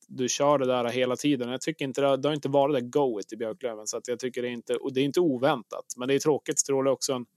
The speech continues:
jättetrevlig person på sidan om och så vidare, men det handlar om elitidrott, eh, så att, eh,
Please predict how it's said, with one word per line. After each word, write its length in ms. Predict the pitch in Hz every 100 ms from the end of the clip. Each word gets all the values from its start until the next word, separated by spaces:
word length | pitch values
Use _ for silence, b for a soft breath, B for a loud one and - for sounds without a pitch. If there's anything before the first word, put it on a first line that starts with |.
| b b b b b
jättetrevlig 540 | - 127 127 135 127 120
person 280 | 123 135 123
på 80 |
sidan 280 | 120 120 123
om 200 | 127 123
och 80 | 117
så 100 | -
vidare, 280 | 117 113 117
men 180 | 123 117 _ _ _ _
det 80 | -
handlar 260 | 139 156 160
om 80 | 151
elitidrott, 720 | 147 143 143 147 123 - 135
eh, 500 | 127 123 123 120 117
så 160 | -
att, 260 | 123 _ -
eh, 420 | 123 120 117 117